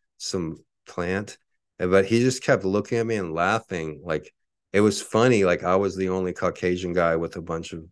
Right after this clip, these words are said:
uh, you know, dudes. And, uh, I guess it was kind of funny, you know, but he drove the most <laughs> worn out bucket car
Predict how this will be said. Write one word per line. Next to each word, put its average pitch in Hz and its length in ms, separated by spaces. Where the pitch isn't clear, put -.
uh, 80 160
you 90 80
know, 78 80
dudes. 92 560
And, 80 340
uh, 82 360
I 95 100
guess 101 260
it 123 40
was 101 160
kind 113 360
of - 140
funny, 87 420
you 92 100
know, 87 160
but 95 140
he 139 120
drove 151 380
the 131 100
most 101 320
<laughs> - 400
worn 107 640
out 104 500
bucket 104 540
car 117 680